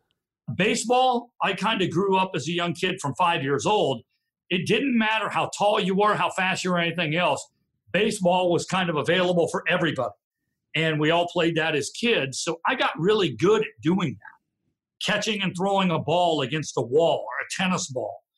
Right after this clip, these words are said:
Or basketball was a good thing 'cause I could go out and shoot hoops by myself and, and actually,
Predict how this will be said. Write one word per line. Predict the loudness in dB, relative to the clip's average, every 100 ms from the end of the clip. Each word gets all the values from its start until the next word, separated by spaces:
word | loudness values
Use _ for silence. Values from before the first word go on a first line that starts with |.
| _ -20 -2
Or | 2 4 2
basketball | 2 -2 -2 -2 0 2 2
was | 0
a | 0
good | -2 -2
thing | -4 -4 -4
'cause | -4 -2
I | -2
could | -2 -2
go | 0 2
out | 2
and | -2
shoot | -6 -8 -8
hoops | -4 -4 -6 -12 -14 _ _
by | -2 0
myself | -2 -2 0 0 -2 -8 _ _ _ _
and, | -2 -2
and | -2 0
actually, | 0 -2 -2 0 2 2 -2 -4